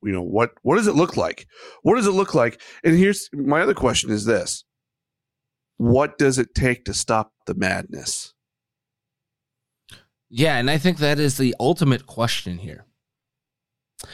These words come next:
Speaker 2: And I didn't have time to pull this, but I don't know if you saw my post on X this morning, Pat, but, um, I'm gonna pull this up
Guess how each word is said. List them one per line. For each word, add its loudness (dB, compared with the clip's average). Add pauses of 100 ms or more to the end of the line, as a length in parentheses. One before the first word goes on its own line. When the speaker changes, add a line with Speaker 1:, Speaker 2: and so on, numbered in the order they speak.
(120)
Speaker 2:
And 4
I 2
didn't 4
have 2
time 2
to 0
pull 0
this, 0
but -2
I 4
don't 0
know -2
if -8
you 2
saw 0
my 0
post -2
on -2
X -4
this -8
morning, -4
Pat, -8 (140)
but, -2
um, -2 (440)
I'm 2
gonna 4
pull 0
this -2
up -12